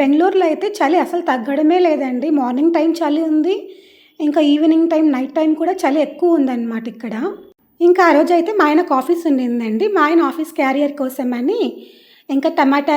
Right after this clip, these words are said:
రసం చేశాను. ఇంకా ఇది వచ్చేసి మిక్స్డ్ వెజ్ ఫ్రై అండి, అంటే క్యారెట్, బీన్స్, క్యాప్సికమ్, పచ్చి బఠానీలు అవన్నీ వేసి ఫ్రై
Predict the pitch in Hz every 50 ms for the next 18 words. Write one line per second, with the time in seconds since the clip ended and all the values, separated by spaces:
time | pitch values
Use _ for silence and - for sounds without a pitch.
0 | 285 277 269 - 285 294 311 294 247 254 - 262 233 226 214 226 294 453 - -
1 | - - - - - _ _ _ _ _ - 330 330 349 339 339 339 339 339 330
2 | 349 339 339 494 440 311 311 - - - 381 403 330 311 285 233 214 - 330 339
3 | - - 285 269 262 311 349 330 277 254 247 220 277 359 403 277 269 269 262 359
4 | 415 427 339 247 - - - - _ _ _ - 294 277 285 294 285 285 285 -
5 | 302 285 254 226 277 269 285 294 294 285 285 294 277 285 277 294 254 254 262 262
6 | - 269 262 - 285 269 254 262 294 294 294 - - 320 247 277 277 269 - 226
7 | 240 233 240 262 269 269 247 247 240 247 269 311 311 277 262 254 - - 453 480
8 | - - - - - _ _ _ _ _ - 302 269